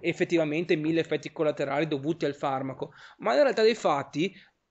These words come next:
peggiora quella che è la situazione dei fattori scatenanti,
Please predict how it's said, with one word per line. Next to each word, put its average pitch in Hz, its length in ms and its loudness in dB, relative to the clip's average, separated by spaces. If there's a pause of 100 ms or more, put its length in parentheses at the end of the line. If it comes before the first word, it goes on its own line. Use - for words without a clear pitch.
peggiora 220 840 4
quella 247 300 4
che 214 100 -2
è - 20 2
la 196 80 2
situazione 240 400 0
dei 277 80 0
fattori 180 340 -2
scatenanti, 170 680 -4